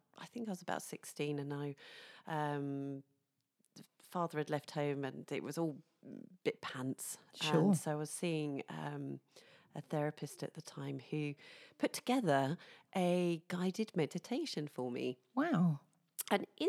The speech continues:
Speaker 1: that meditation was this piece of music. And, I mean, you know how, um, you know, emotive music is. So
Speaker 2: Mm.
Speaker 1: every time I hear it now, I go back to
Speaker 2: Oh, wow.
Speaker 1: that walk in the garden and, and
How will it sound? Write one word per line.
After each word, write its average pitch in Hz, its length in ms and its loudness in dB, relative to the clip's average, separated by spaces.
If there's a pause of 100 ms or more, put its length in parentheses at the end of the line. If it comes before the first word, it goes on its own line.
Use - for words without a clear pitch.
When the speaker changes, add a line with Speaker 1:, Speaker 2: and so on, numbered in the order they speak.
Speaker 1:
that 262 160 4
meditation 143 720 -4
was 175 160 -2
this 165 220 -8
piece - 260 -10
of 170 80 -6
music. 240 600 -2
And, 175 200 0 (420)
I 156 40 2
mean, 151 160 2 (320)
you 160 220 2
know 143 340 6
how, 135 460 -2 (140)
um, 151 580 -4 (160)
you 165 80 -10
know, 143 280 -8
emotive 175 560 6
music 143 400 0
is. 143 120 6
So 254 320 12
Speaker 2:
Mm. 165 180 10
Speaker 1:
every 180 180 4
time 156 220 -4
I 151 60 -2
hear 143 260 2
it - 120 -4
now, 143 160 0
I 143 140 2
go 180 200 2
back - 400 0
to 143 400 0 (240)
Speaker 2:
Oh, 214 320 6
wow. 170 100 6
Speaker 1:
that 156 240 6
walk 147 320 -2
in 160 100 0
the 170 60 -2
garden 156 520 0
and, 165 520 2
and 160 220 -2